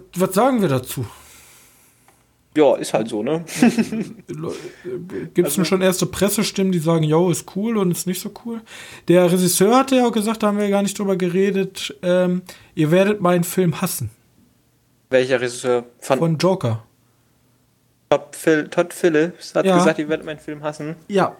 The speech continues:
Speaker 1: weil er
Speaker 2: Hat er
Speaker 1: direkt
Speaker 2: auch
Speaker 1: damit gerechnet hat, dass er die ganzen Hardcore-Fans, die werden ihn alle hassen für das, was er gemacht hat.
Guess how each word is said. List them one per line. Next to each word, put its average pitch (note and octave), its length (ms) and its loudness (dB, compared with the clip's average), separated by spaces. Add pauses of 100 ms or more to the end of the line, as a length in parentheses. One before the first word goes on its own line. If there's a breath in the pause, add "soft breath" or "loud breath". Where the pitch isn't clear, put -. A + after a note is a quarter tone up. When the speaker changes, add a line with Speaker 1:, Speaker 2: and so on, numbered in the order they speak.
(120)
Speaker 1:
weil E3 240 0
er F3+ 60 4
Speaker 2:
Hat F3 80 4
er - 60 4
Speaker 1:
direkt G3+ 140 2
Speaker 2:
auch - 40 0
Speaker 1:
damit G#3 240 2
gerechnet F#3+ 480 0
hat, F#3+ 180 0
dass F#3 140 2
er F3+ 80 2
die F3 100 0
ganzen F3 340 0
Hardcore-Fans, F3 640 -2
die D#3+ 80 -6
werden E3 160 2
ihn D#3+ 160 -2
alle E3 420 0
hassen B2 300 -4 (240)
für - 160 -4
das, C#3 220 0
was C3+ 100 -4
er C#3+ 80 0
gemacht B2+ 440 -2
hat. B2 180 -10